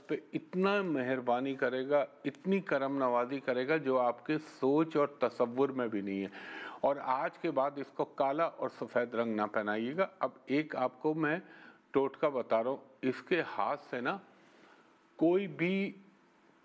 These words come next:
आप हफ्ते, अच्छा, इनको hold पे रख लो, इनको मैं पूरा मुतमईन करता हूँ। ए, खातून, आप hold पे रहें,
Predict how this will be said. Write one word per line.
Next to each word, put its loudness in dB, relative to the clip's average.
आप -2
हफ्ते, 0
अच्छा, -2
इनको 0
hold -2
पे -4
रख -6
लो, -6
इनको 0
मैं -2
पूरा -6
मुतमईन -10
करता -12
हूँ। -20
ए, 2
खातून, -6
आप -4
hold 0
पे -2
रहें, -6